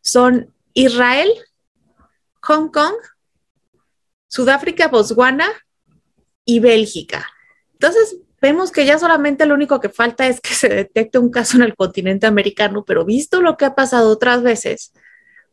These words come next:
pues no lo podemos descartar porque ya vimos que no tarda. Ahora, Tere y Jaime me preguntaban muy preocupados, pues, ¿cómo le iba a hacer yo para regresar? Pues no voy a tener ningún problema porque, pues, México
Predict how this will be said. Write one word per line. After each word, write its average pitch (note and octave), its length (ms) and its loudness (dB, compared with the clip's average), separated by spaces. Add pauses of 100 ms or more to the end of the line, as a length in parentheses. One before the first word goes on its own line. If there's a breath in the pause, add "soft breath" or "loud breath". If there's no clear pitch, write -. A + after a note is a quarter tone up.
(180)
pues G#3 440 0
no F#3+ 200 -2
lo G3+ 160 0
podemos F#3+ 320 0
descartar G3 480 -2
porque G#3 240 -4
ya F#3+ 80 0
vimos F#3+ 340 -2
que E3 140 -4
no D#3+ 160 -6
tarda. - 420 -6 (400 loud breath)
Ahora, A3+ 500 0 (220 soft breath)
Tere D4 220 2
y D4 40 0
Jaime D4 340 2
me C4+ 100 2
preguntaban A#3 520 0
muy C4 140 0
preocupados, A#3+ 880 -2 (320 soft breath)
pues, A3+ 160 2
¿cómo C#4 240 0
le C4 140 4
iba B3+ 140 2
a - 20 2
hacer B3 280 0
yo A#3 220 2
para G#3 400 0
regresar? A3 540 -4 (1160)
Pues G#3 160 -14
no G#3 220 0
voy B3 140 4
a A#3+ 100 0
tener A#3 240 2
ningún A#3+ 300 4
problema C#4 500 2
porque, D4+ 460 -2
pues, A#3+ 180 -2
México G#3+ 640 -2